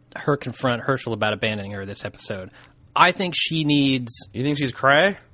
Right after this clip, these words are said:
Speaker 1: Uh, I think
Speaker 2: She's
Speaker 1: she's a
Speaker 2: cray
Speaker 1: little
Speaker 2: cray?
Speaker 1: cray. Yeah, I think she has some repressed, like, sexual issues
Speaker 2: Wha-,
Speaker 1: because
Speaker 2: what?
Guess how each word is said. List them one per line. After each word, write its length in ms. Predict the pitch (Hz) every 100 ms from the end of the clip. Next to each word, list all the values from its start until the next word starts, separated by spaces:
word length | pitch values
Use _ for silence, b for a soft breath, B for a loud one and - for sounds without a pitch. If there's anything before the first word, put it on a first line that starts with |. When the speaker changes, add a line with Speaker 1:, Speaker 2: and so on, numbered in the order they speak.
| _ b b _ _ -
Speaker 1:
Uh, 180 | 160 147
I 100 | 156
think 120 | 202
Speaker 2:
She's 140 | 202 214
Speaker 1:
she's 80 | 170
a 40 |
Speaker 2:
cray 60 | 170
Speaker 1:
little 220 | 185 190
Speaker 2:
cray? 40 |
Speaker 1:
cray. 280 | 185 127 104
Yeah, 160 | 117 113
I 60 |
think 180 | 117 160
she 100 | -
has 220 | 156 151 -
some 300 | 131 120 123
repressed, 640 | 113 - - 139 - -
like, 200 | 120 101
sexual 440 | - 127 - 175
issues 380 | 180 185 208 214
Speaker 2:
Wha-, 100 | 202
Speaker 1:
because 340 | 185 139 156 139
Speaker 2:
what? 160 | 202